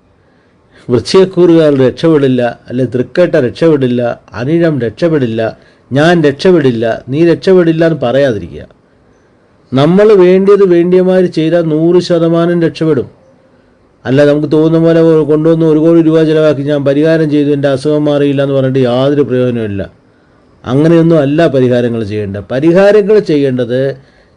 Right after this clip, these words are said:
ശരിയായിട്ടുള്ള രീതി നോക്കി, ശരിയായിട്ടുള്ള വിധത്തിൽ, ശരിയായിട്ടുള്ള നേരത്ത് ചെയ്ത്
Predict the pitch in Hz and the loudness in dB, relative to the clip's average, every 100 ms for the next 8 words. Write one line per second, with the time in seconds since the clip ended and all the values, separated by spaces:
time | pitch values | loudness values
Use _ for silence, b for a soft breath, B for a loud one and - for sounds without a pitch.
0 | - 139 139 165 170 175 180 180 170 165 | -6 -2 2 2 2 2 2 2 0 0
1 | 151 139 135 123 120 113 123 120 117 127 | 0 -2 -2 -2 -4 -6 -6 -8 -6 -4
2 | 135 147 156 165 160 160 151 127 131 165 | 0 0 2 0 -2 -2 0 0 -2 -2
3 | - 165 160 180 185 B B B - 147 | -2 -4 -2 -2 -4 B B B -4 0
4 | 160 170 165 156 139 143 120 117 127 151 | 2 2 2 0 -2 -2 -2 -4 -2 0
5 | 175 180 - 180 180 147 139 170 196 b | 2 0 0 -4 0 -2 0 0 -2 b